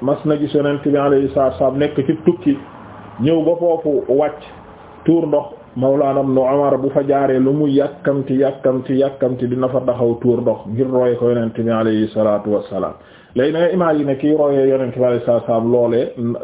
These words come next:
lan ngay xalaat ci yi nga xam ne ay farata la ak lu jëm ci diine ji? Kooku, Allah, Allah.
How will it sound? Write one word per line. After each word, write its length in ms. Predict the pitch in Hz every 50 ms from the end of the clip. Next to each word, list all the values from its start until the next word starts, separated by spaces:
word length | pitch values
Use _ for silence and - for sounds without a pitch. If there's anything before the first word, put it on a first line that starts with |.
| 127 135 131
lan 200 | 139 160 175 180
ngay 200 | 165 160 151 139 104 -
xalaat 300 | 143 143 151 151 - -
ci 80 | 147
yi 60 | 151 156
nga 80 | 156
xam 180 | 151 156 143 139
ne 100 | 135 135 131 127
ay 120 | 135 135 135 -
farata 320 | 147 139 135 - 135 127
la 80 | 120 113 - - - - - - - - - _
ak 140 | - 156 147
lu 120 | 147 147 143
jëm 220 | 139 156 143 139 -
ci 80 | 135
diine 300 | 127 123 123 123 113 101
ji? 80 | - - - - _ _ _ _ _ _ _ -
Kooku, 720 | - 131 135 135 135 143 139 131 127 123 117 101 - - - -
Allah, 300 | 117 147 175 190 160 - - - - - _ _ _ -
Allah. 320 | 95 101 110 110 104 87